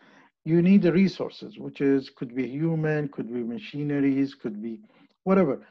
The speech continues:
So the, it, it, it integrate the both together, is assigned to each other. And also s-, software can be used to spot over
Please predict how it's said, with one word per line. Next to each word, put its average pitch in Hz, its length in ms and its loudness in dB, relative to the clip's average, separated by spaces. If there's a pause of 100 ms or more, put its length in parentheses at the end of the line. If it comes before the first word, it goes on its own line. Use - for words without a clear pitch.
(160)
So 156 280 2
the, 147 220 -4
it, 151 420 -4
it, 147 320 -6
it 147 200 -6
integrate 151 580 -2
the 135 80 0
both 127 340 -4
together, 113 500 -6
is 113 200 -14 (200)
assigned 143 600 -2
to 113 80 -14
each - 180 -16
other. 107 280 -16 (720)
And 160 100 0
also 208 440 4
s-, - 360 -8
software 156 520 0
can 135 340 -2
be 127 140 -6
used 143 680 -2 (500)
to 135 100 -8
spot 143 580 0 (200)
over 131 480 -2